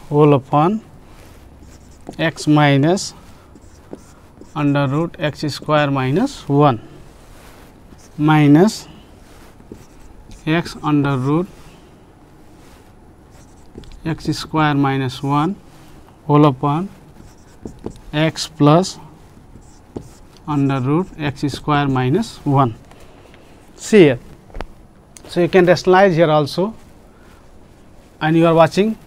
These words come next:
this and this both are the rational factors of each other, rational factors of each other. So, either rationalize the denominator or directly take the L C M. So, both are same. So, it will easy to take the L C M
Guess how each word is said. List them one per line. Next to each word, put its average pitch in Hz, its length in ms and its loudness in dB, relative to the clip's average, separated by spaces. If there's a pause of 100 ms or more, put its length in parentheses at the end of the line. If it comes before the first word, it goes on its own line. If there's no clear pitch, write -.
(360)
this 180 380 2
and 156 260 2
this 160 220 0
both 160 300 -2
are 147 140 2
the 175 300 -4
rational 143 360 -2
factors - 500 -4
of 208 240 -4 (160)
each 185 200 -2
other, 127 300 -2
rational 156 280 -2
factors 147 420 -4
of 233 260 -4
each 147 140 -6
other. 170 260 0 (440)
So, - 220 -10
either 160 300 4
rationalize 156 500 2
the 160 100 -2
denominator 170 520 2 (480)
or 151 160 2
directly 160 420 2
take 151 280 2
the 262 180 2 (140)
L 147 140 0
C 151 180 -2
M. 127 120 -2 (420)
So, 139 160 -6
both 151 260 0
are 226 220 -2 (160)
same. 156 420 2 (720)
So, 139 400 -2 (440)
it 160 140 -4
will 165 140 4
easy 160 240 2
to 165 120 -2
take 139 240 0
the 160 280 -2
L 147 160 2
C 151 160 0
M 120 160 -2